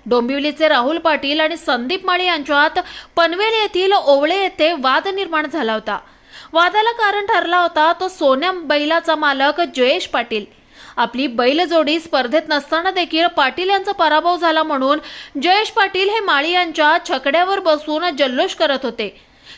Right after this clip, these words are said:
त्यामुळे संतापलेल्या मथुर बैलाच्या समर्थकांनी थेट दगडफेक केल्याचं सांगण्यात येतंय. मात्र या प्रकरणात जयेश पाटील हे निसटले आणि वाद झाला संदीप माळी आणि राहुल पाटील यांचा.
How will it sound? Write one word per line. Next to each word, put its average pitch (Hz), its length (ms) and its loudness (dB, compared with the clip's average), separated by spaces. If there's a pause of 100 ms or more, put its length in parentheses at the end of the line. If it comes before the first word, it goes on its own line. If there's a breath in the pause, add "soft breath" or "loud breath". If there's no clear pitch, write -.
(100)
त्यामुळे 262 400 2
संतापलेल्या 294 760 2
मथुर 294 400 -4
बैलाच्या 339 560 2
समर्थकांनी 320 800 -2
थेट 285 340 2
दगडफेक 320 640 -2
केल्याचं 294 540 2 (380 loud breath)
सांगण्यात 302 460 2
येतंय. 294 320 -2 (440 loud breath)
मात्र 381 240 0
या 440 140 4
प्रकरणात 381 600 0 (120)
जयेश 320 280 2
पाटील 330 420 -2
हे 359 80 2
निसटले 311 520 0
आणि 320 240 0
वाद 285 280 2
झाला 294 380 2
संदीप 302 460 -6
माळी 294 260 0
आणि 311 180 -2
राहुल 254 360 -2
पाटील 311 300 -2
यांचा. 220 300 -4